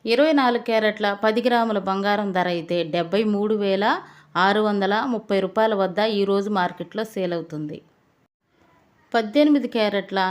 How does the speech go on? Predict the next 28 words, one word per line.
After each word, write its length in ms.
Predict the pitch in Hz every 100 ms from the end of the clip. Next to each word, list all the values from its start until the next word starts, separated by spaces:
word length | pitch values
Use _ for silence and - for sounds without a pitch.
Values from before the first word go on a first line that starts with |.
| 196
నాన్ 240 | 202 240 240
కేడియం 320 | 214 202 196 185
బంగారం 420 | 185 190 202 202 180
ధర 80 | 170 160
అయితే 220 | 160 165 160 185
ఎనిమిది 220 | 208 226 208
గ్రాముల 300 | 202 202 196 185
సవరు 260 | 185 196 185
బంగారానికి 580 | 180 175 170 165 165 214 196
నలభై 320 | 175 180 208 190
నాలుగు 260 | 180 185 185 180
వేల 320 | 175 202 359 - - - -
నూట 180 | 208 220 214 190
డెబ్బై 260 | 180 190 180
ఆరు 80 | 180
రూపాయల 280 | 175 202 214 180
వద్ద 140 | 165 196 220 180
ఈరోజు 280 | 185 185 180
మార్కెట్లో 440 | 170 160 160 165 214 214
సేల్ 200 | 175 165
అవుతుంది. 380 | 151 156 147 139 143 _ _ _ _ _ _ _ _ _ _ _ -
అదే 160 | 214 240 262
పది 160 | 214 214
గ్రాముల 320 | 240 226 233 220
ధర 140 | 190 180
అయితే 180 | 175 247 247
యాభై 280 | 202 196 226 214
ఐదు 180 | 190 196